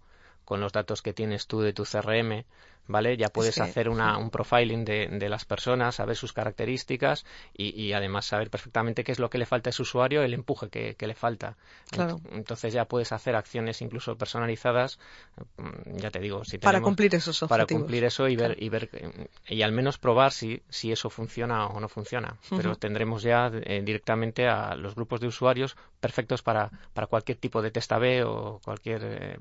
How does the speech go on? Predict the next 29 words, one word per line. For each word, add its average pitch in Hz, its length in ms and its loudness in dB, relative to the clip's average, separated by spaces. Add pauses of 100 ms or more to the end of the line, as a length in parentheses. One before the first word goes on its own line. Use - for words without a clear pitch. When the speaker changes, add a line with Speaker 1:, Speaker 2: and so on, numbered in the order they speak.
(100)
Speaker 1:
prueba 107 360 4
o 104 260 -6
cualquier 110 320 -4
campaña 113 460 2
específica 107 540 -4
para 101 240 -2
ellos. 104 300 -6 (500)
Speaker 2:
No, 196 60 2
es 180 60 0
perfecto. 190 460 -2 (280)
Pues 208 220 6
ahora 196 240 8
solamente 196 460 2
falta 226 460 4 (260)
que 226 120 2
nos 196 200 0
cuentes 202 600 4 (300)
el 185 200 10
proceso. - 640 0 (560)
Speaker 1:
El 117 120 0
proceso. 156 440 8
Speaker 2:
<laughs> 226 600 4 (220)
Speaker 1:
Bueno, 117 320 0
pues - 160 -4
adelante, 120 480 4
¿no? 139 280 6
El 123 120 4
proceso, 156 920 10
eh, 127 560 4